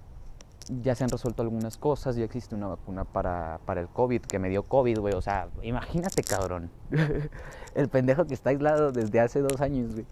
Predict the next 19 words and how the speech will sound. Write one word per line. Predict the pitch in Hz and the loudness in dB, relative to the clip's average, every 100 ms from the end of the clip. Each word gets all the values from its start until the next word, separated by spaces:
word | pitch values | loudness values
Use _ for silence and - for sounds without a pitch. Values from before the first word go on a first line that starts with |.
| - | 0
<laughs> | - 165 | 4 4
le | 110 | 6
dio | 113 - | 4 4
covid. | 147 139 139 - 135 123 208 175 - 135 | 0 0 -4 -4 -4 4 4 4 2 -6
<laughs> | 139 - - - 127 117 - | -8 -12 -16 -2 0 0 0
Entonces, | 147 131 147 202 190 - - - - | 0 0 -2 -2 -4 -8 -12 -8 2
olvídate, | 175 170 220 - 190 | 4 6 4 4 0
la | 139 147 | 2 4
vida | 185 | 4
no | 202 | 4
es | 202 | 0
justa, | - 226 - 196 | -2 -8 2 2
güey. | 120 101 - - - - | 2 -2 -10 -16 -20 0
La | 151 | 2
vida | 170 | 4
no | 180 | 2
es | - | 0
justa, | 175 - 208 | -4 0 2
güey. | 123 | 2